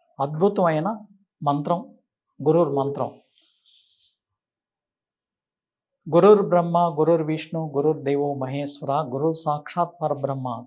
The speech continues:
తస్మై శ్రీ గురువే నమః. ఆ గురువును పట్టుకుంటే అఖిలాండ కోటి బ్రహ్మాండ మహాయోగేశ్వరి దేవి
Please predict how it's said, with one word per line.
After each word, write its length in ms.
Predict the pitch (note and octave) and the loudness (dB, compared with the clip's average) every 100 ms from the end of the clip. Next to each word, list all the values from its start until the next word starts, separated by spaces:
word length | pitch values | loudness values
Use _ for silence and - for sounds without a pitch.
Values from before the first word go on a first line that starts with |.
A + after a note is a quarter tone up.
| - | -6
తస్మై 440 | C3+ - D3+ C#3 | -6 -6 -6 -6
శ్రీ 200 | C#3+ C#3 | -8 -10
గురువే 340 | C3 C3 C3 B2+ | -10 -8 -6 -6
నమః. 440 | A#2+ A#2 C3 A#2 - _ _ _ _ - | -6 -6 -6 -10 -12 _ _ _ _ -6
ఆ 160 | C#3+ C3+ | -2 -2
గురువును 440 | B2+ D#3 F#3+ D#3 | 0 2 2 0
పట్టుకుంటే 840 | D3 C#3+ C3+ C3+ C#3 G#3+ D#3+ - _ _ _ _ _ _ _ _ _ _ _ | -4 -6 -8 -6 -4 -4 -6 -14 _ _ _ _ _ _ _ _ _ _ _
అఖిలాండ 520 | E3+ D#3+ F#3 F#3 F3+ D#3+ | -2 4 8 8 4 -2
కోటి 520 | - D#3+ D3+ - _ _ _ _ _ - | 0 0 0 -8 _ _ _ _ _ -12
బ్రహ్మాండ 540 | D3+ C#3+ D3 D3+ C#3 - - - _ _ _ _ _ _ _ C3+ | -6 -2 0 0 2 -2 -4 -16 _ _ _ _ _ _ _ -2
మహాయోగేశ్వరి 1000 | C3+ C3+ D#3 C#3 C#3+ C#3 C#3 C#3+ C#3 B2+ | 2 4 4 2 0 -2 -4 -4 -4 -2
దేవి 420 | B2+ A#2+ C3+ | -2 -2 -6